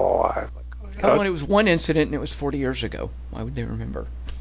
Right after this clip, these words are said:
Speaker 1: What else has happened since? That's the only thing that's ever happened
Speaker 2: Lots
Speaker 1: there.
Speaker 2: of stuff. Nine eleven, the Iraq War, the, the,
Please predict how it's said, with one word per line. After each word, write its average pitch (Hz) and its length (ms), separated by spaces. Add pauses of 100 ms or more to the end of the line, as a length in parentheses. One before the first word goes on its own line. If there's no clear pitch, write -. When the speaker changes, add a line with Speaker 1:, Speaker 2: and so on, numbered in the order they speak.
(160)
Speaker 1:
What 196 160
else 254 160
has 254 160
happened 233 320
since? - 640
That's 170 220
the 180 100
only 196 300
thing 180 160
that's 165 160
ever 160 200
happened 156 340
Speaker 2:
Lots 208 200
Speaker 1:
there. 247 60
Speaker 2:
of 208 60
stuff. 165 440
Nine 160 240
eleven, 180 460
the 131 80
Iraq 147 460
War, 143 640
the, 123 340
the, 123 240